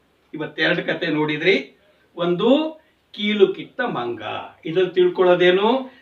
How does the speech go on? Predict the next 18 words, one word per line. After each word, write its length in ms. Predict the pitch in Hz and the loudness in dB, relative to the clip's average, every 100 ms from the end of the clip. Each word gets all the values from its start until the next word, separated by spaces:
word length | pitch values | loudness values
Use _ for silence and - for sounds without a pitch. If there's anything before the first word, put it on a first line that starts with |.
| - | -10
ನಮಗೆ 300 | 175 175 180 | -2 0 0
ಸಂಬಂಧಪಡದೇ 880 | - 147 185 240 247 220 214 190 214 | -2 -4 0 2 2 0 -2 0 0
ಇರೋ 220 | 196 185 | 2 2
ವಿಷಯಕ್ಕೆ 480 | 156 160 208 - - | 0 -4 -4 -2 4
ಹೋಗಿ 600 | 262 269 208 - - _ - | 4 6 4 2 -2 _ -2
ಅಲ್ಲೇನೋ 400 | 185 180 196 262 220 | 2 6 6 6 6
ಅತಿ 260 | 185 269 269 | 4 4 0
ಕುತೂಹಲ 400 | - 233 226 196 196 | 0 2 4 6 6
ತೋರಿಸಿ 280 | 233 240 214 190 | 6 6 6 4
ಮಂಗಾಟ 400 | 214 214 196 202 196 | 6 6 4 6 6
ಮಾಡಿ 300 | 262 269 185 170 - - | 6 6 4 2 -8 -4
ಇರೋದನ್ನು 440 | 254 240 226 208 185 | 4 6 8 6 4
ಪ್ರಾಣ 280 | 190 190 196 185 | 4 4 4 0
ಕಳ್ಕೊಳಕ್ 480 | 165 165 190 190 180 | -2 2 4 4 2
ಹೋಯ್ತಲ್ಲ 300 | 170 156 147 | 0 -2 -6
ಕಪಿ, 280 | 180 220 | -6 -2
ಹಂಗ್ 220 | 208 160 131 | 0 0 -2
ಮಾಡ್ಬಾರ್ದು. 460 | 104 98 98 - | -8 -10 -14 -14